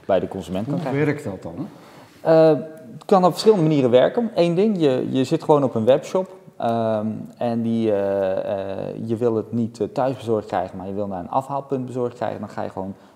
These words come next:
Speaker 1: eh, op de webshop bij de checkout zeg je, "Nou, ik wil het bij een afhaalpunt bezorgd krijgen." Eh, dan komt Via Tim gewoon in je lijst naar voren als, eh, Via Tim punt. Ehm, daar wordt het bezorgd, wij scannen het in.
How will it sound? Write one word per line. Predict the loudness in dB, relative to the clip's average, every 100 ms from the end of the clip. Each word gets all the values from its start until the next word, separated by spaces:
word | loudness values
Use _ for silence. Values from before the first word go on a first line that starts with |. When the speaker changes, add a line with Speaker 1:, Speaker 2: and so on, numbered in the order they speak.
| -8
Speaker 1:
eh, | -6 -4 -6 -6 -6 -2
op | 0 2
de | 4
webshop | 4 4 -2 -2
bij | 4 4
de | 4
checkout | 0 0 4 4 4
zeg | -4 -4
je, | -4
"Nou, | -2 -4
ik |
wil | -2
het | -2
bij | -2
een | 0
afhaalpunt | 0 2 0 0 -6
bezorgd | -4 -2 -2 -2
krijgen." | -4 -4 -4 -8 -8 -14 -20 -20 -12
Eh, | -6 -6 -6
dan | -2 -2
komt | 0 -4
Via | -2 -2 0
Tim | 0 -2 -2 -8 -20
gewoon | -2 0 0 -2
in | 0 2 4
je | 2
lijst | 2 0 -4
naar | -8 -6
voren | -4 -4 -4 -4
als, | -4 -4 -6
eh, | -6
Via | -2 -2 -2
Tim | -4 -2
punt. | -4 -6 -8 -16 -20 -20 -20 -6
Ehm, | -2 0 0 -4 -8 -14 -20
daar | -2 0 2
wordt | 2 0
het | -2
bezorgd, | -4 0 2 0 -4 -20 -14 -4
wij | -2
scannen | -2 -2 -2
het | -2 -6
in. | -6 -8